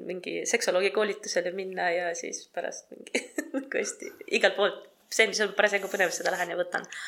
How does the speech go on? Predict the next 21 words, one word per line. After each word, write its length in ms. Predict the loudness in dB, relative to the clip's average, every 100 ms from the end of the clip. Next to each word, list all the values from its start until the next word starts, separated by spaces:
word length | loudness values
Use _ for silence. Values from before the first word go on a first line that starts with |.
| -8 -6 -6 -6 -8 0
Ülikooli, 640 | 2 2 2 4 4 4
mm, 920 | 2 -4 -8 -10 -10 -12 -8 -8 -6 -4
ma, 140 | -2 -2 -4 -6 -8 -6 -6 -6 -6
äh, 360 | -6 -4 -6 -8 -12 _ _ -6
lõpetasin, 640 | -2 0 0 0 0 -2 -6
äh, 160 | -6 -4
baka 540 | -6 -6 -6 -6 -10 -16 _ -6
eripedagoogika 1000 | -4 -4 -4 -4 -2 -2 -4 -2 -2 -2 -10
siis 300 | -10 -8 -8 -2 0
alal, 280 | 2 0 -4 -16 -20 -20 -12 -6
äh, 300 | -4 -4 -2
Tallinna 300 | 0 0 -2
Ülikoolis 760 | -4 -4 -4 -4 -4 -4 -4 -2
ja 140 | -2
praegu 220 | 0 -2 -2
ka 120 | -2
töötan 420 | -2 -2 -4 -12
selle 200 | -10 -6
alal. 340 | -2 0 0 -4 -18 _ _ _ _ _ _ _ -10
Äh, 400 | -8 -4 -4 -4 -4
olen 400 | -4 -6 -10 -16